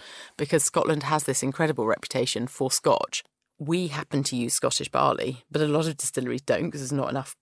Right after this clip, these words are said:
barley grown in Scotland to fuel the whole whiskey industry. Then you have Scottish water. Well, that doesn't really make any difference, if we're honest.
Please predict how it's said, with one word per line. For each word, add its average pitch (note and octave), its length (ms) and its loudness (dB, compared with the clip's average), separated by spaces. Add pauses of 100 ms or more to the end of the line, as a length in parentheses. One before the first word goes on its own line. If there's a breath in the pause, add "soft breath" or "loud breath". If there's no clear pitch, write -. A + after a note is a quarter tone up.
(120)
barley B2 280 4
grown C#3 280 4
in B2 60 -2
Scotland B2+ 400 -2
to C#3+ 100 -8 (140)
fuel D3+ 340 4
the C3 80 2
whole C3+ 220 4
whiskey C#3 260 2
industry. B2+ 540 0 (280)
Then D#3+ 200 4
you E3+ 80 2
have D3+ 120 -2
Scottish - 400 0
water. C3+ 360 2
Well, B2 160 4
that C3 180 2
doesn't - 220 -6
really G2+ 180 -2
make E2+ 240 -6
any F#2+ 140 -4
difference, - 420 -6
if - 140 -4
we're - 80 0
honest. D#3 440 2